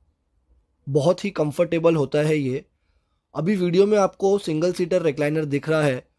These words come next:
अगर आपको टू सीटर रिक्लाइनर चाहिए, थ्री सीटर चाहिए, फोर सीटर चाहिए या उससे बड़ा चाहिए या एल शेप्ड रिक्लाइनर चाहिए, यू शेप्ड रिक्लाइनर चाहिए, तो वैसा भी हम लोग आपको बनाकर दे सकते हैं।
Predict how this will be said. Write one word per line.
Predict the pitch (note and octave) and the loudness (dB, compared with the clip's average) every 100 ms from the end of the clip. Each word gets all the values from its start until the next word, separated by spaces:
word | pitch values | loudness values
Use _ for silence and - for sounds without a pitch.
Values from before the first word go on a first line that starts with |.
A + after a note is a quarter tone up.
| _ | _
अगर | - C#3+ F3+ | -4 2 2
आपको | F3 - D#3 | 2 0 -4
टू | - F#3+ | -2 -4
सीटर | - F#3+ F#3 F3+ | -4 -4 0 0
रिक्लाइनर | E3+ E3+ F3 | 0 0 2
चाहिए, | E3+ F3 E3+ E3 | 2 2 0 0
थ्री | D#3+ D3+ E3 | -2 -2 -2
सीटर | E3+ D#3+ D#3+ | -2 0 0
चाहिए, | E3 D#3 E3 | 0 0 0
फोर | D#3 D#3 D#3 D#3 | -2 -2 -2 -2
सीटर | D3+ D3 | 0 0
चाहिए | C#3+ D3 D3+ D3+ | 0 0 0 0
या | D3+ | 0
उससे | D3 D3 D#3 | -2 -2 -4
बड़ा | B2+ B2+ D#3 | -2 0 0
चाहिए | D#3+ D3 C#3+ C#3+ | 2 0 2 0
या | C#3 C3+ | -2 -2
एल | C3+ E3 | -2 -2
शेप्ड | - D#3+ D#3 | -2 -2 -2
रिक्लाइनर | C#3 D3 D3 C#3+ | 0 0 -2 -2
चाहिए, | C#3+ C#3 C#3+ | -2 -2 -2
यू | C3+ D3+ | 0 -2
शेप्ड | D#3+ D#3+ C#3+ | -2 -4 -2
रिक्लाइनर | C#3 C#3+ C#3+ C#3+ | -4 -2 -4 -4
चाहिए, | C#3+ C#3+ D#3+ | -2 -2 -2
तो | D#3+ | 0
वैसा | C3 B2+ D3 | 0 0 -4
भी | D#3+ | -2
हम | D3+ C3+ | -2 0
लोग | C#3+ | -2
आपको | C3 - D#3 | -4 -4 -2
बनाकर | B2+ B2 D#3+ | -2 -2 -4
दे | D3 D3 | 0 -2
सकते | - - - | -2 -8 -10
हैं। | A#2+ | -12